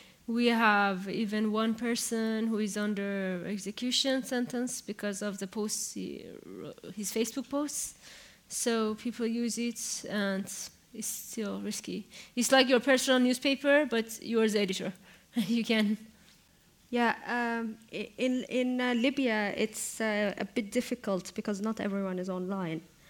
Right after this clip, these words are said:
Speaker 2: And while a lot of Libyans are on Facebook, which is the main medium we use, um, for instance, we, I wouldn't post everything that we do a-, about our work. So they know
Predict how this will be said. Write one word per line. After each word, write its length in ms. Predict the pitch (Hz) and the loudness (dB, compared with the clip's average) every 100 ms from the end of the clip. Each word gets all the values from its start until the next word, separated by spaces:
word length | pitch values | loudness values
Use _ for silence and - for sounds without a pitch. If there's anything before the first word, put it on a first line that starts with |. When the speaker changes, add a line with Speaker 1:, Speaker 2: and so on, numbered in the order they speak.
| - - | -16 -6
Speaker 2:
And 180 | - | 0
while 280 | 214 226 226 | 4 6 6
a 20 | |
lot 240 | 220 226 226 | 4 2 0
of 100 | 214 | 0
Libyans 540 | 226 214 202 202 190 | 0 2 0 -2 -2
are 260 | 185 185 - | -2 -2 -4
on 280 | - 190 190 - | -6 -6 -6 -2
Facebook, 640 | 220 240 - 330 - - - | -2 -2 -4 -6 -6 -18 -8
which 260 | 226 226 - | -6 -4 -6
is 240 | 196 - - | -6 -8 -6
the 100 | 202 | -4
main 300 | 196 208 190 | -2 -2 0
medium 440 | 190 190 190 185 | -2 -2 -2 -4
we 80 | 185 | -4
use, 480 | 202 220 285 - - - - - - - | -2 -2 -4 -8 -16 -20 -20 -20 -20 -6
um, 460 | 208 208 202 202 202 - - - | 0 2 2 0 -4 -12 -20 -2
for 160 | 247 | 4
instance, 640 | 226 233 233 220 196 - - - - - 208 | 4 4 2 2 2 -4 -6 -14 -18 -8 -2
we, 140 | 220 - | 0 2
I 60 | |
wouldn't 340 | 214 220 208 - | 4 4 2 0
post 260 | 202 202 - | 0 0 -2
everything 640 | 190 208 202 180 175 180 - | -2 -2 -4 -2 0 -2 -6
that 160 | - - | -8 -4
we 80 | 190 | -2
do 240 | 190 160 - - _ - _ - | -2 -4 -8 -20 _ -20 _ -14
a-, 60 | - - | -8 2
about 200 | 196 - | 4 4
our 160 | 180 | 0
work. 340 | 170 165 - - - - - - - - | -2 -4 -6 -16 -16 -20 -20 -20 -20 -12
So 140 | - 214 | 0 4
they 160 | 220 | 6
know 280 | 233 254 254 | 8 6 4